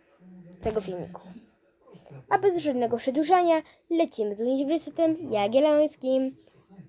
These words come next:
Uniwersytet Jagielloński w Krakowie to jedna z najważniejszych polskich uczelni. Na sześćset, na szesnastu, znaczy, wydziałach uczy się około trzydziestu sześciu tysięcy studentów.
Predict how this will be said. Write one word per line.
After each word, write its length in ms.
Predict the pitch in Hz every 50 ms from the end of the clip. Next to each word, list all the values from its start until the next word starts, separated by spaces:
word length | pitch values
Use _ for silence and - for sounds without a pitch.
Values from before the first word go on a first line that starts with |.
| _ -
Uniwersytet 580 | - 226 220 220 220 240 - - 339 320 _ -
Jagielloński 760 | 151 151 208 208 208 196 190 185 180 165 190 - - - 240
w 60 | -
Krakowie 480 | - - 254 247 - 233 196 185 175 - - - - - - -
to 60 | -
jedna 360 | 220 - 311 262 339 403 403
z 40 | 330
najważniejszych 680 | 285 240 220 208 208 202 208 254 330 349 - 302 262 -
polskich 400 | - 220 233 240 - - 233 214
uczelni. 400 | 208 208 - 196 185 156 139 113 - - - - - - 330 -
Na 260 | 254 233 220 - 190
sześćset, 680 | - - 175 - 320 359 - - - - 349 339 302 - - - - - - 165 - - - - - -
na 200 | 254 262 254 254
szesnastu, 800 | - - 320 320 302 277 285 - - 320 339 277 - - - -
znaczy, 360 | 190 196 196 190 - - 254
wydziałach 600 | 226 226 262 208 196 233 208 190 180 165 185 247 - - - - 294 - - - - - - 170 175 175 165 156 156 _ _ - _ _ _ _ _ - _ - -
uczy 200 | 277 - 269 262
się 180 | - 285 233
około 380 | 226 226 - - 240 226 226 214
trzydziestu 500 | - - 269 269 294 302 294 - 302 277
sześciu 480 | 277 269 254 254 - - 262 254 -
tysięcy 520 | - - 247 240 247 247 240 233 226 - -
studentów. 800 | - - - 247 214 214 202 196 196 - 185 185 - - -